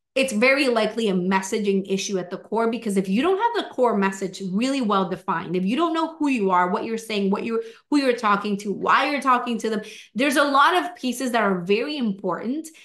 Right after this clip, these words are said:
that need to be put forward in your message, in your content, that Chat G P T will not replace for you. You can use Chat G P T to create a foundation,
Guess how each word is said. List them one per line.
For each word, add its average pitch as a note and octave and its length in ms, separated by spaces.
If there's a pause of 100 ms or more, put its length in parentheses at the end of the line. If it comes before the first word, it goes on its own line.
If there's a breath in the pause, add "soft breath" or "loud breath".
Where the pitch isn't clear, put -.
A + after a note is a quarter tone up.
(140 loud breath)
that A#3+ 220
need F4+ 480
to C4+ 180
be A#3 460
put B3 140 (260)
forward A#3+ 460 (140)
in B3+ 220
your A3 320
message, G3 640
in A#3 160
your G3+ 180
content, A#3 600 (300 loud breath)
that C#4+ 260
Chat C#4+ 300
G C#4 120
P C4 80
T B3+ 120
will A#3+ 180
not A#3+ 240
replace A#3 380
for F#3 160
you. E3 120
You A#3 140
can A3+ 220
use G4 380
Chat - 300
G G#3+ 140
P G3+ 140
T G3 400 (380 loud breath)
to C4 120
create B3 320
a G3+ 120
foundation, G3 1120